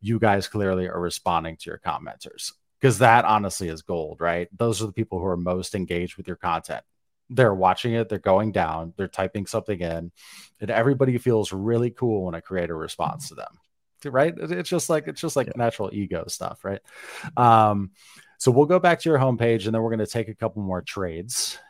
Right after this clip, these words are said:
Speaker 1: and, uh, and then we'll call it a night after that. But let me go back to your homepage here. It's so weird with the double screen, uh, the one screen. I gotta get better with multiple monitors here. Okay,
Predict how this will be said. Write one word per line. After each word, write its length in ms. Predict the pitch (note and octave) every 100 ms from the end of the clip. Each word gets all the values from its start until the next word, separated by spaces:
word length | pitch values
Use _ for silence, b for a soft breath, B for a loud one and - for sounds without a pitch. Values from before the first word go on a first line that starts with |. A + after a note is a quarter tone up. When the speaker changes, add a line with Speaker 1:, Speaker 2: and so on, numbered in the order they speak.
| _
Speaker 1:
and, 320 | G#2+ G2 F#2+
uh, 440 | F#2 F2+ F2 F2 F2
and 160 | G2+ F2+
then 200 | F#2+ F#2
we'll 100 | E2+
call 320 | - F2 E2+
it 60 | E2
a 80 |
night 200 | E2 D#2+
after 280 | D#2+ D2+ -
that. 300 | D#2+ D#2 D#2
But 60 | F#2
let 100 | A#2
me 80 | D3+
go 80 | C#3+
back 180 | A#2
to 140 | - F#2
your 80 | D#2
homepage 680 | F2 - - F#2 - -
here. 800 | - - E3 - E3 E3+ E3 D#3+ _ _ _ _ _
It's 100 | B2+
so 120 | F#3+
weird 260 | G3+ F#3+ D3
with 80 | C3+
the 80 | A2+
double 320 | G2 E2 E2+
screen, 320 | - - E2 G#2
uh, 240 | G#2+ F2+
the 100 | F2
one 300 | D#2+ E2+ E2+
screen. 400 | - - D#2 E2+
I 60 | A2
gotta 160 | D3
get 180 | C#3 A2+
better 180 | E2+ E2
with 140 | D#2
multiple 400 | D#2 - - - -
monitors 420 | - - - -
here. 280 | F#2 E2 _
Okay, 240 | B2 A#2